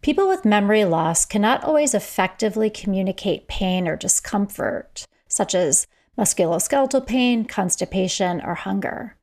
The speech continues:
And certain illnesses can organically impact cognition, such as urinary tract infections or fevers. Some medications can impact mood,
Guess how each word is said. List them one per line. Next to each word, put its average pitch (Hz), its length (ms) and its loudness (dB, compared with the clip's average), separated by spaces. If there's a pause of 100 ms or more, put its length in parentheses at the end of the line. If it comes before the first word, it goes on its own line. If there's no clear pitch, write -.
(380)
And 208 160 2
certain 294 420 2
illnesses 180 680 2
can 208 160 0
organically 185 840 -2
impact 208 640 -2
cognition, 175 840 -4 (260)
such - 300 -2
as 165 180 2
urinary 175 480 0
tract 240 340 -4
infections - 760 -6
or 185 140 -2
fevers. - 720 -4 (1400)
Some 269 340 4
medications 220 800 2
can 180 160 2
impact 170 460 0
mood, 226 420 4